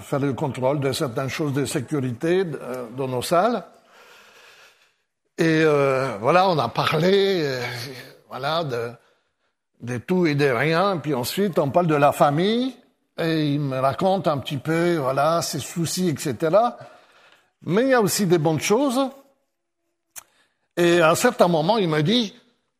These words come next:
Ah, bah, tu sais, euh, euh, moi, euh, j'adore ma femme. » C'est bon, hein, c'est fort, hein, d'en-, d'entendre ça comme ça, euh, dans le monde. « J'adore ma femme. »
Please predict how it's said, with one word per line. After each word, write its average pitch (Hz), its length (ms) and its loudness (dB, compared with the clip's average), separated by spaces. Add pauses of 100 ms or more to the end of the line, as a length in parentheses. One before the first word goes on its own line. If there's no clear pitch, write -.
Ah, 170 320 4
bah, 135 160 0
tu 143 120 -8
sais, 190 380 2
euh, 131 220 -2 (800)
euh, 110 120 -6
moi, 196 540 2
euh, 160 280 0
j'adore 170 580 2
ma 160 140 0
femme. » 127 580 0 (440)
C'est - 240 -16
bon, 185 300 2
hein, 160 180 -2
c'est 113 200 -12
fort, 226 300 -2
hein, 160 120 0
d'en-, 135 340 -4 (500)
d'entendre 139 360 -2
ça 147 340 0
comme 127 160 -6
ça, 139 440 -4
euh, 117 180 -8 (120)
dans 123 160 -6
le 139 60 -4
monde. « 147 420 -2
J'adore 180 680 0
ma 175 220 -2
femme. » 127 580 -2